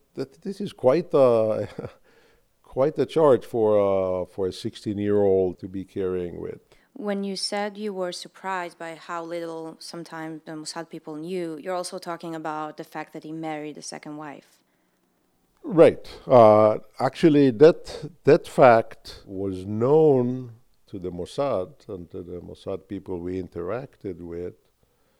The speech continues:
Speaker 1: It was not known to us, us, I mean, me and my mom.
Speaker 2: And it wasn't
Speaker 1: Uh,
Speaker 2: part of the intelligence plan. It was just something he did.
Speaker 1: It was something that he did on his own. Uh,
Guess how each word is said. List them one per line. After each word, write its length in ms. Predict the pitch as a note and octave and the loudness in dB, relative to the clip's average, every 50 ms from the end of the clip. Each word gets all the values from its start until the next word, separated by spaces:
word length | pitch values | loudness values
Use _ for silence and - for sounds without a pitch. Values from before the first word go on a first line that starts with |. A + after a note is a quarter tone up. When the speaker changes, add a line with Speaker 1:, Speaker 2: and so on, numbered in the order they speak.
| _ _ _ _ _ _ _ _ _ | _ _ _ _ _ _ _ _ _
Speaker 1:
It 220 | - G#2+ F#2 _ G#2+ | -20 -20 -18 _ -10
was 240 | G2+ G2+ F#2 F2 G2+ | -10 -8 -8 -6 -4
not 300 | G#2+ A#2 A#2+ - - A2+ | -2 -2 -2 -2 -2 -2
known 320 | A2+ A2 A2 A2 G#2 - | 0 2 0 0 -2 -6
to 180 | - G2+ G#2 G#2+ | -6 -2 0 2
us, 340 | G2+ F2 - - - - - - | 2 0 -2 -6 -14 -20 -12 -6
us, 280 | G#2+ G#2+ G2 - - - | -6 -6 -6 -6 -10 -12
I 80 | F2+ | -12
mean, 320 | F2 F2+ F2+ F2 F2 F2 F2+ | -12 -12 -12 -12 -12 -12 -12
me 180 | F#2 F2+ F2+ | -12 -10 -10
and 140 | F2 F2 E2 | -10 -12 -12
my 160 | D#2 D#2 D#2+ | -14 -14 -14
mom. 300 | E2+ F2 F#2+ F2 D#2 D#2+ F#2 - _ _ _ _ _ _ _ _ _ _ _ _ _ _ _ _ _ _ | -14 -14 -14 -14 -14 -16 -18 -20 _ _ _ _ _ _ _ _ _ _ _ _ _ _ _ _ _ _
Speaker 2:
And 100 | - G3+ G3+ | -8 -8 -6
it 100 | G#3 G#3 A3 | -4 -4 -4
wasn't 240 | A3 A3 G#3+ G#3+ - | -4 -4 -6 -6 -2
Speaker 1:
Uh, 20 | |
Speaker 2:
part 200 | - G#3+ G3+ G3 | -2 0 0 0
of 100 | G3+ F3+ | -2 -6
the 80 | F3 F3 | -8 -8
intelligence 600 | F3+ F3 - G#3 G3+ G3 G3 F3+ F3 D#3+ D#3+ - | -8 -8 -6 -6 -6 -6 -6 -6 -8 -12 -12 -14
plan. 440 | - - E3+ - - - - - _ _ _ | -16 -16 -14 -14 -14 -16 -18 -20 _ _ _
It 160 | - - - | -20 -20 -20
was 140 | - E3 D3+ | -18 -16 -14
just 160 | F3 E3 D#3+ | -12 -12 -12
something 360 | - - D#3 D#3 - D#3+ D3+ D3+ | -12 -12 -12 -14 -14 -16 -18 -18
he 100 | D#3+ C#3 | -18 -18
did. 300 | - - - - - _ _ _ _ _ _ _ _ _ _ _ _ | -18 -18 -18 -20 -20 _ _ _ _ _ _ _ _ _ _ _ _
Speaker 1:
It 200 | - G2 - - | -16 -16 -14 -10
was 140 | A#2+ A2+ - | -10 -10 -4
something 380 | - D3+ D#3+ E3+ - F3+ E3 D#3 | -2 -2 -2 0 -2 -4 -2 0
that 160 | D3 D3 C#3+ | 0 0 0
he 80 | C#3 C3+ | -2 -4
did 260 | A2+ B2 C3 C3+ B2 | -2 -2 0 2 4
on 120 | C3 B2 | 4 4
his 180 | A#2+ A#2+ A2 G#2 | 4 2 4 6
own. 480 | B2 A#2 A2 G2+ F#2+ F2+ F#2 G#2+ B2 B2+ _ _ _ - - | 6 6 6 6 4 0 -2 -6 -10 -16 _ _ _ -16 -8
Uh, 840 | B2 G#2+ G2 G2 G2 F#2+ G2 G2 G2 F#2+ G2 G2 F#2+ F#2 G2 G2+ | -4 -2 0 0 0 0 0 0 -2 -2 -4 -4 -4 -6 -8 -8